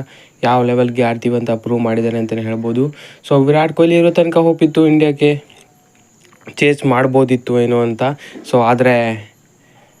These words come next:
ಕೊನೆ ತನಕನೂ ಕೂಡ, ಕೊನೆ ತನಕ ಪ್ರಯತ್ನ ಮಾಡಿದ್ರು ವಿರಾಟ್ ಕೊಹ್ಲಿ ಅವರು. ಅವ್ರಿಗೆ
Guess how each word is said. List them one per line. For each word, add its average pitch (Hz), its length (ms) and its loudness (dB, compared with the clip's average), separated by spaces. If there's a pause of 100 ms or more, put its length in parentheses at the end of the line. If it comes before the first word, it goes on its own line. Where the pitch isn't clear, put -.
(240)
ಕೊನೆ 190 260 2
ತನಕನೂ 180 480 2
ಕೂಡ, 165 180 2 (460)
ಕೊನೆ 151 200 0
ತನಕ 156 220 0
ಪ್ರಯತ್ನ 135 420 0
ಮಾಡಿದ್ರು 127 420 0
ವಿರಾಟ್ 120 320 0
ಕೊಹ್ಲಿ 131 260 0
ಅವರು. 123 180 2
ಅವ್ರಿಗೆ 120 500 -2